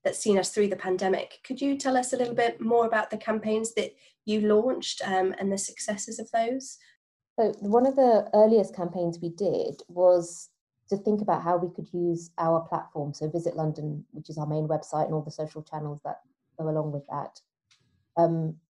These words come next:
Speaker 2: and how we could use those to give the tourism institutions in London e-,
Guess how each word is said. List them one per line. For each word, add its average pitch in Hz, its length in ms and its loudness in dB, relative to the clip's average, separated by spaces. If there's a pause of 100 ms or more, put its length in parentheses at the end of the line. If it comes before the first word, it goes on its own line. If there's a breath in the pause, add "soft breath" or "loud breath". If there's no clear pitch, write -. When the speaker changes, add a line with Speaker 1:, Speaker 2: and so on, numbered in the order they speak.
(200)
Speaker 2:
and 170 100 -4
how 190 120 2
we 196 80 4
could 202 200 -4
use 202 280 2
those 139 520 0 (160)
to 165 180 -6 (300)
give 170 300 0 (960)
the 180 80 -2
tourism 180 400 2
institutions 165 600 -4
in 160 180 0
London 165 640 -2 (120)
e-, - 60 -6